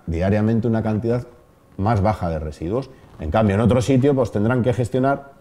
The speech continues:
una cantidad mayor. En Madrid, el Ayuntamiento de Madrid al día tiene una producción de dos kilos y medio por habitante, y no es cierto, porque ellos lo que tienen es una población flotante muy grande, que somos nosotros que vamos allá a, a Madrid a trabajar.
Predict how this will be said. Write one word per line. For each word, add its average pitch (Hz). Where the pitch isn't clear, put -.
una 120
cantidad 95
mayor. 82
En 95
Madrid, 113
el 110
Ayuntamiento 110
de 127
Madrid 95
al 107
día 127
tiene 123
una 131
producción 131
de 117
dos 131
kilos 139
y 135
medio 143
por 113
habitante, 95
y 95
no 104
es 101
cierto, 104
porque 82
ellos 98
lo 90
que 82
tienen 98
es -
una 101
población 101
flotante 123
muy 117
grande, 92
que 82
somos 98
nosotros 95
que -
vamos 95
allá 95
a, 90
a 92
Madrid 92
a 92
trabajar. 80